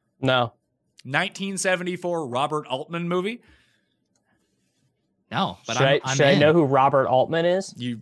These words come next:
Speaker 3: Yeah,
Speaker 2: mean,
Speaker 3: you
Speaker 2: if you
Speaker 3: should.
Speaker 2: like movies, you should.
Speaker 1: I, I like movies.
Speaker 2: Do ya?
Speaker 1: I'm not, like, a, a movie buff, but, like, I like movies.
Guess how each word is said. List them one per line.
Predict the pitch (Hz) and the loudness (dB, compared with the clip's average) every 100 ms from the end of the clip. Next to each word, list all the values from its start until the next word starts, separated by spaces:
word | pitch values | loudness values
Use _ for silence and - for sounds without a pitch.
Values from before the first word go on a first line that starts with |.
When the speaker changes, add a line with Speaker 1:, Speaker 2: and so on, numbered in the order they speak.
| 120 | -4
Speaker 3:
Yeah, | 120 | -2
Speaker 2:
mean, | 123 | -2
Speaker 3:
you | |
Speaker 2:
if | 123 | -4
you | 131 | -4
Speaker 3:
should. | |
Speaker 2:
like | 117 110 | -4 -4
movies, | 123 131 117 113 | -4 -4 -6 -6
you | |
should. | 104 92 113 160 _ _ _ _ _ _ _ _ _ _ _ _ - - _ - | -12 -12 -16 -18 _ _ _ _ _ _ _ _ _ _ _ _ -20 -20 _ -8
Speaker 1:
I, | - 403 403 359 311 262 240 - | -4 -2 -2 0 0 -2 -6 -8
I | 392 | -2
like | 370 147 | 0 0
movies. | 123 123 120 123 127 - - | 0 0 2 2 0 -10 -4
Speaker 2:
Do | 170 262 | -2 2
ya? | 277 311 294 _ _ _ _ _ _ _ _ _ _ _ _ _ _ _ _ _ | 4 2 2 _ _ _ _ _ _ _ _ _ _ _ _ _ _ _ _ _
Speaker 1:
I'm | 185 262 | 2 6
not, | 320 262 | 6 6
like, | 208 190 | 6 6
a, | 143 139 127 - | 4 4 2 2
a | 147 | 4
movie | 156 180 160 143 | 6 6 6 4
buff, | 113 - 151 143 123 - - _ _ _ | 2 2 2 4 0 -6 -20 _ _ _
but, | - | 0
like, | 131 135 | 2 2
I | 143 | 0
like | 113 131 135 | 0 0 0
movies. | 120 135 139 151 190 - | -2 -2 -4 -6 -8 -12